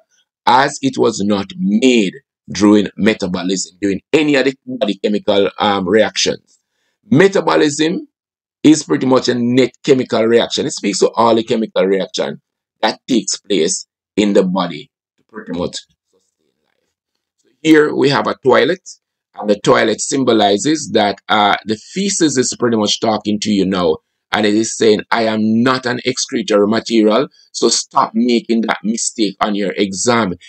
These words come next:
You keep writing on your multiple choice paper that feces is an example of excretory material." So a big reminder here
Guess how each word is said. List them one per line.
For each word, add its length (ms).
You 300
keep 320
writing 420
on 120
your 160
multiple 400
choice 280
paper 320
that 160
feces 480
is 60
an 120
example 840
of 120
excretory 540
material." 580
So 200
a 100
big 260
reminder 640
here 480